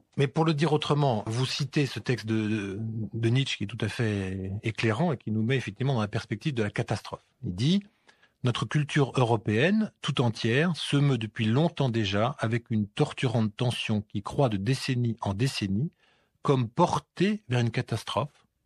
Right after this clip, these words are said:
inquiète, violente, précipitée, comme un fleuve qui veut en finir, qui ne cherche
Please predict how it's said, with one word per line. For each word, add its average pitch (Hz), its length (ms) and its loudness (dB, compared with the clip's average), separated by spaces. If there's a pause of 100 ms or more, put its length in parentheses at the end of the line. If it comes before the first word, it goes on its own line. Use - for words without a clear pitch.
(320)
inquiète, 143 540 0 (260)
violente, 117 680 0
précipitée, 131 680 -2 (540)
comme 143 200 4
un 151 120 4
fleuve 127 680 2 (220)
qui 127 160 -2
veut 135 400 2
en 139 100 2
finir, 127 540 0 (440)
qui - 140 0
ne 139 140 4
cherche - 420 -2